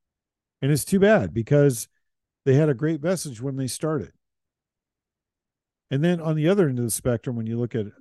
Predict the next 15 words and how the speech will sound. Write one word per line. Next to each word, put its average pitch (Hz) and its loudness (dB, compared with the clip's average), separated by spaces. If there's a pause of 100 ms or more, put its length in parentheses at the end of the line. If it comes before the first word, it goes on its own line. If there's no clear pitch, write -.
(220)
an 123 -6
organization 113 -4
like 101 -2 (1200)
the 123 4
Washington 120 4
Pundit, 143 -2 (720)
whom 127 0
I've 120 2
talked 123 -2
about 110 -2
ad 110 -8
nauseam, 117 -2 (400)
everything 170 8
they 151 4
do, 107 -6